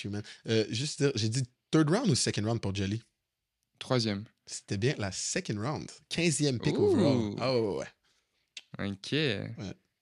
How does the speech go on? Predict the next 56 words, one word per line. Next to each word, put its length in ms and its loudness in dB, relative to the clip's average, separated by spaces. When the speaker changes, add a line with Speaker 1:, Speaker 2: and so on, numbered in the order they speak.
Speaker 2:
Ça 160 -2
fait 100 2
deux 120 4
fois 140 2
que 40 -6
tu 80 -6
te 60 -10
trompes 200 -2
et 80 -2
tu 120 -4
dis 60 -2
troisième 440 -4
au 60 -4
lieu 100 -6
de 60 -10
deuxième, 340 -4
t'essayes 260 -4
de 120 -8
descendre 320 -2
tes 100 -8
coéquipiers. 400 -4
Speaker 1:
C'est 160 -2
ça, 120 0
en 60 0
fait, 160 -2
c'est 80 -6
que 60 2
je 40 2
suis 80 0
vraiment 300 0
jaloux. 400 2
Fait 160 -12
que 60 -6
moi, 80 -4
j'essaie 260 -4
de 160 -8
rabaisser 400 -4
tout 120 -8
le 20 -6
monde 140 -6
autour 160 -8
de 60 -6
moi. 200 -6
J'ai 140 -4
appris 160 -8
ça 160 -2
d'un 140 -2
Speaker 2:
Ok. 60 -2
Speaker 1:
certain 220 -2
Léo 140 0
Sartre. 260 -6
Quoi ? 140 -4
Wow. 460 -14
Speaker 2:
Non, 680 0
quel 160 -4
menteur. 480 -8